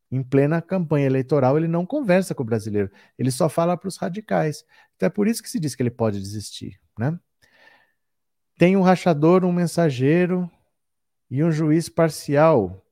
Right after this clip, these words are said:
Não seria melhor procurar um candidato honesto? Rude ou banido? Acho que você está pedindo pra ser banido. Deixa eu explicar uma coisa pra você. Presta atenção aqui. Vou te explicar com calma. Primeiro,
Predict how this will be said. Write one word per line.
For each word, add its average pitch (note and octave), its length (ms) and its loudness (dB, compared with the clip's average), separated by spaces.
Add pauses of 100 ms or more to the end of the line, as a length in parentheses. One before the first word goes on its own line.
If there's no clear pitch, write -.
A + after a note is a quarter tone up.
(380)
Não D3+ 200 -2
seria E3+ 400 0
melhor E3 340 0
procurar D#3 480 0
um C#3 80 -6
candidato C3 560 -4
honesto? A#2 720 -4 (1300)
Rude A3 560 -2
ou F#3+ 140 4
banido? D3 720 -2 (720)
Acho B2 160 -8
que - 80 -18
você F3 60 -6
está F3+ 180 0
pedindo F3 380 -6
pra F3+ 180 -4
ser F#3 160 -6
banido. D3+ 640 -6
Deixa - 320 -20
eu - 40 -2
explicar F3+ 340 0
uma E3 120 2
coisa C#3 300 2
pra B2+ 180 0
você. A2 460 -4
Presta B2+ 220 -4
atenção B2 420 -6
aqui. - 340 -14
Vou G#2+ 120 -16
te - 20 -20
explicar - 360 -6
com D3+ 200 -10
calma. - 400 -16 (1200)
Primeiro, E3 640 0